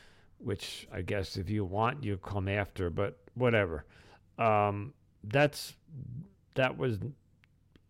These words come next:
an, a pretty big event this week, was working with my bank, trying to get that shut down. Um, as far as dating, um, I, I,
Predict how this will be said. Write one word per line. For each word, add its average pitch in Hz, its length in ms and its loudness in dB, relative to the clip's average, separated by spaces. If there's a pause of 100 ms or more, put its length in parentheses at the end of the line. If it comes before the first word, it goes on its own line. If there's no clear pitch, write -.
(540)
an, 113 180 0 (180)
a 92 160 -2 (960)
pretty 139 160 6
big 117 220 6
event 104 320 2
this 90 220 -6
week, 113 280 0
was 87 160 -6 (720)
working 123 360 4
with 101 140 4
my 98 160 0
bank, 101 340 0
trying 92 260 -4
to 90 100 -2 (300)
get 104 180 0
that 101 160 -2
shut - 320 -6
down. 90 300 -2 (1400)
Um, 143 520 8 (560)
as 143 140 -2
far 196 260 8
as 151 140 6
dating, 160 560 8 (760)
um, 120 600 0 (100)
I, 131 160 0 (180)
I, 139 440 0